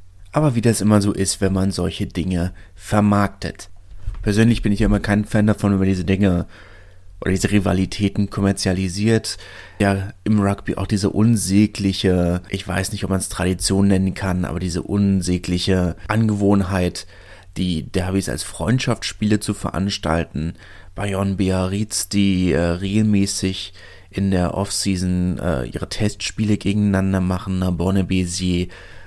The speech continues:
Aber gut, sei's drum. Die L N R hatte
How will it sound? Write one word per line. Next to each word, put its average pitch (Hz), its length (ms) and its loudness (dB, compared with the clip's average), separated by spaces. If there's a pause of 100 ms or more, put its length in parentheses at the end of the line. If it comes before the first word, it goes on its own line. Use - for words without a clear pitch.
(320)
Aber 98 280 4
gut, - 240 -8 (420)
sei's - 520 -2
drum. - 360 -10 (380)
Die 87 60 0
L 82 120 0
N 95 100 0
R 80 440 -2
hatte 95 640 0